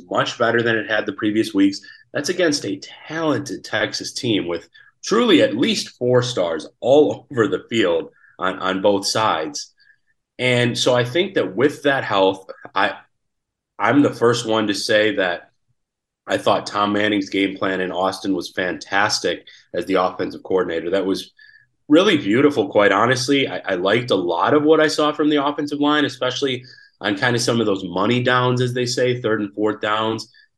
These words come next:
There was a lot of good. I mean, there was enough good to win the game if,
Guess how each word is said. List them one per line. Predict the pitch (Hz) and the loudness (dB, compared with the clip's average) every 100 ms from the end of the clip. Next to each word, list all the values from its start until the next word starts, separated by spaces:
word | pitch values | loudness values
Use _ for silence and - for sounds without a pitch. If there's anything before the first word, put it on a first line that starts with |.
| - | -8
There | - | -6
was | 247 | -4
a | 190 | -2
lot | 170 180 | 0 0
of | 131 | 4
good. | 190 202 - | 6 6 4
I | 107 | -2
mean, | 127 | -2
there | 131 | 0
was | 123 120 | 0 0
enough | 113 113 123 - | 0 -2 -2 0
good | 113 117 117 | 4 4 2
to | 120 | -2
win | 107 110 104 | -2 0 -2
the | 98 | -2
game | 107 120 120 107 | -2 0 0 -2
if, | 98 | -4